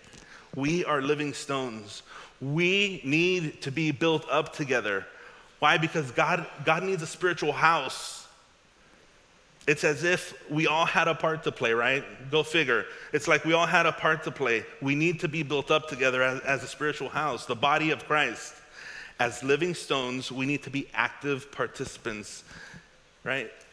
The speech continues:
In order to have a proper home. What does a home signify? A home signifies strength. It signifies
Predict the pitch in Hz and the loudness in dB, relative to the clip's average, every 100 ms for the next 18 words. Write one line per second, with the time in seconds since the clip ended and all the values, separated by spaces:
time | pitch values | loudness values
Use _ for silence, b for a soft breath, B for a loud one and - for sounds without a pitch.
0 | - 127 139 147 147 139 - 135 135 123 | -8 -4 -2 -2 -2 -4 -2 -4 -2 -4
1 | 139 139 107 - - - - _ _ _ | -4 -4 -4 -10 -20 -20 -20 _ _ _
2 | 135 160 202 151 - 143 180 170 - 123 | -4 0 0 0 -4 -2 -2 -2 -4 -4
3 | 117 - 101 101 - B B 120 175 175 | -6 -4 -4 -4 -8 B B -4 -2 -4
4 | 160 165 170 147 147 135 127 - - - | -4 -4 -4 -2 -2 -2 -4 -12 -14 -10
5 | - 139 151 160 151 - 120 - 156 156 | -10 -6 0 0 0 -4 -6 -4 -6 -4
6 | 151 143 135 117 | -2 0 0 -2